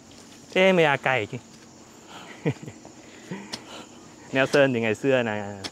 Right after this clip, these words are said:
à, bị người khác đến, à, để dụ đi mọi người ạ, chứ không phải là Nelson tự đi. Nelson là bị dụ đi. Thế cho nên là, ờ, sau khi mà dụ đi nhưng mà làm ăn thì không thành thì bây giờ là Nelson quay lại. Quay lại thì Tông B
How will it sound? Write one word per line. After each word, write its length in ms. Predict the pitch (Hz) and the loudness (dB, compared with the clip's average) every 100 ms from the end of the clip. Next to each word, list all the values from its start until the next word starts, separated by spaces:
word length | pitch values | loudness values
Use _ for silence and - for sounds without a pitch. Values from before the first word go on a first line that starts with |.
| - - - - | -16 -20 -20 -8
à, 260 | 104 98 | -4 -4
bị 160 | 101 104 | -4 -4
người 160 | 107 98 | -4 -4
khác 240 | 156 147 | -4 -4
đến, 320 | 135 117 143 | -2 -2 -2
à, 260 | 143 135 127 127 | -4 -4 -4 -4
để 360 | 92 87 95 101 | -6 -6 -8 -2
dụ 180 | 156 | -2
đi 220 | 123 135 123 | 0 0 0
mọi 140 | 101 | -4
người 100 | 101 | -8
ạ, 60 | - - | -10 -8
chứ 100 | 131 | -8
không 140 | 135 | -6
phải 180 | 117 87 | -10 -10
là 80 | 92 | -12
Nelson 360 | 113 117 127 | -12 -6 -6
tự 140 | 117 107 | -6 -4
đi. 220 | 123 120 - - - - - | -4 -4 -10 -20 -20 -20 -10
Nelson 320 | 117 123 123 | -6 -2 -2
là 80 | 113 | -2
bị 160 | 107 98 | -8 -8
dụ 160 | 113 - | -8 -6
đi. 160 | 117 120 110 - - | -6 -6 -8 -18 -14
Thế 100 | 120 | -10
cho 80 | 123 | -6
nên 240 | 120 117 113 | -6 -6 -8
là, 140 | 95 92 - - - - - | -10 -12 -18 -20 -20 -20 -14
ờ, 380 | 101 101 98 92 | -8 -6 -6 -8
sau 180 | - 113 | -8 -8
khi 180 | 127 | -6
mà 180 | 113 104 | -4 -6
dụ 140 | 101 107 | -6 -6
đi 240 | 120 117 | -4 -4
nhưng 100 | 117 | -6
mà 280 | 107 98 95 90 90 95 82 - 82 - - 76 | -6 -8 -10 -10 -14 -16 -18 -20 -20 -20 -18 -14
làm 180 | 95 98 | -10 -6
ăn 200 | 117 113 | -6 -6
thì 60 | 113 | -8
không 160 | 113 110 | -8 -10
thành 300 | - 104 95 | -8 -8 -8
thì 120 | 101 98 | -10 -8
bây 120 | 107 | -6
giờ 160 | 110 101 | -6 -6
là 120 | 101 | -8
Nelson 340 | 107 104 113 | -10 -8 -8
quay 160 | 110 110 | -8 -8
lại. 300 | 107 98 90 | -10 -10 -12
Quay 120 | 113 | -10
lại 180 | 110 92 92 | -10 -10 -12
thì 80 | 98 87 - - - - | -14 -14 -18 -20 -20 -10
Tông 220 | - 110 | -4 -4
B 40 | 110 | -4